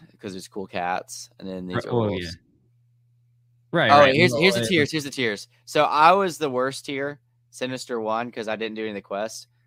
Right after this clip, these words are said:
Speaker 1: Let's look at the Shadow tier. I mean, the, honestly, the Shadow tier is at floor. Oh, wait, no, these aren't listed. Uh, let's do. Yeah, none of these tiers are listed. That's why, I think.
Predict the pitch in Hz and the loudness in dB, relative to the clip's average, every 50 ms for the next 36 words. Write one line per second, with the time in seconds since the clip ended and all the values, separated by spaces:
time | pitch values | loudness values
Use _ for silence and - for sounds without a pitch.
0 | _ - - 107 - 165 156 143 120 - - - 101 98 98 98 90 - - - | _ -14 -14 -10 -10 -8 -8 -8 -8 -8 -6 -4 -4 -2 -2 -4 -6 -8 -12 -16
1 | - - - - _ _ _ _ _ _ _ _ _ _ _ _ _ _ _ _ | -18 -18 -20 -20 _ _ _ _ _ _ _ _ _ _ _ _ _ _ _ _
2 | _ _ _ _ _ _ _ _ _ _ _ _ _ _ _ _ _ _ _ _ | _ _ _ _ _ _ _ _ _ _ _ _ _ _ _ _ _ _ _ _
3 | _ _ _ _ - - 139 151 147 139 - - 147 170 202 - 196 165 135 123 | _ _ _ _ -6 -4 -4 -2 -2 -2 0 2 2 2 2 0 -4 -4 -6 -4
4 | - - 123 123 127 127 120 - - 120 113 107 71 104 101 107 107 92 - _ | -4 -2 0 0 0 0 -4 -6 -8 -6 -6 -6 -6 -6 -4 -4 -4 -4 -4 _
5 | - 101 101 101 98 92 - - - 120 120 113 110 110 101 107 107 101 98 98 | -12 -10 -8 -8 -8 -8 -8 -6 -2 0 0 2 0 0 -2 -2 -4 -2 -2 -4
6 | 107 107 113 113 107 101 95 95 - - - 92 - _ _ _ _ _ _ _ | -4 -6 -8 -10 -10 -10 -12 -14 -14 -14 -16 -16 -16 _ _ _ _ _ _ _
7 | _ _ _ _ _ _ _ _ _ _ _ _ _ _ _ _ _ _ _ _ | _ _ _ _ _ _ _ _ _ _ _ _ _ _ _ _ _ _ _ _
8 | _ _ _ _ _ _ _ _ _ _ _ _ _ _ - 92 95 92 92 92 | _ _ _ _ _ _ _ _ _ _ _ _ _ _ -16 -14 -14 -12 -12 -12
9 | 92 90 92 - - - 95 95 92 87 - - - _ _ _ _ _ _ _ | -12 -14 -14 -18 -20 -20 -18 -18 -18 -18 -20 -20 -20 _ _ _ _ _ _ _
10 | _ _ _ _ _ _ _ _ _ _ _ _ _ _ _ _ _ _ _ _ | _ _ _ _ _ _ _ _ _ _ _ _ _ _ _ _ _ _ _ _
11 | _ _ _ _ _ _ _ _ _ _ _ _ _ - 104 101 92 - 95 110 | _ _ _ _ _ _ _ _ _ _ _ _ _ -8 -6 -6 -6 -6 -6 -4
12 | 123 143 156 143 - - - 127 120 113 107 92 90 90 98 98 - - 95 90 | -4 -4 -4 -6 -8 -8 -8 -6 -6 -6 -8 -8 -8 -10 -10 -10 -10 -12 -12 -12
13 | 90 92 90 92 - - 95 98 95 90 95 - _ _ _ _ _ 110 _ - | -10 -10 -12 -12 -12 -12 -12 -10 -10 -10 -12 -14 _ _ _ _ _ -20 _ -12
14 | 101 95 90 85 _ _ | -12 -12 -12 -12 _ _